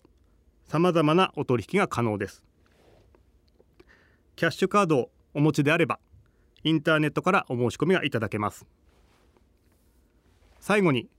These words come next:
ジェイエーで便利に使える ジェイエーカードのご紹介です。ジェイエーカードとは、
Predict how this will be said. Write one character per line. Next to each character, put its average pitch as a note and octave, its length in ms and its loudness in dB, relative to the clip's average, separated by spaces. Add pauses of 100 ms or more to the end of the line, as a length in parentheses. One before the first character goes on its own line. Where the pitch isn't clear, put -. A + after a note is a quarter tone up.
(360)
ジ C#3+ 100 2
ェ E3 40 6
イ F#3 160 2
エ G3+ 60 6
ー F3+ 40 6
で C#3+ 260 -2
便 E3+ 280 2
利 D#3 80 4
に C3 80 2
使 - 180 -2
え F#3+ 40 4
る F#3 180 0
ジ B2 100 0
ェ D3 40 4
イ - 40 4
エ - 40 4
ー D#3 40 -2
カ D#3 140 0
ー D#3+ 40 -2
ド G3 80 -2
の A3 120 0
ご C3 140 -2
紹 A2 180 0
介 G#2 160 -2
で G2 100 -4
す。 - 180 -18 (920)
ジ C#3+ 100 2
ェ F3+ 40 6
イ - 20 6
エ - 40 4
ー - 20 -2
カ G#3 140 0
ー - 20 -2
ド F#3+ 100 0
と F3+ 100 4
は、 D3 140 0